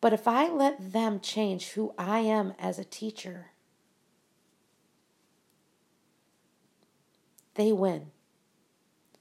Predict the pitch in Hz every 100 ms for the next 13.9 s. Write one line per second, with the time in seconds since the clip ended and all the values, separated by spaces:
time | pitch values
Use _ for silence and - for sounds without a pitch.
0 | _ _ _ _ 190 - 208 214 - 226
1 | - - 175 - - - _ - 175 165
2 | 147 143 - - _ _ _ _ _ _
3 | _ _ _ _ _ _ _ _ _ _
4 | _ _ _ _ _ _ _ _ _ _
5 | _ _ _ _ - 175 175 180 202 226
6 | 226 208 220 170 - - - _ _ _
7 | _ _ _ - 175 170 170 175 170 170
8 | 202 - 175 175 _ _ _ _ _ _
9 | _ _ _ _ _ _ _ _ _ _
10 | _ - 208 208 226 214 - 214 208 185
11 | 190 185 - 190 196 - 202 185 196 185
12 | 180 - _ _ _ _ 185 180 190 196
13 | - 208 214 190 202 196 196 185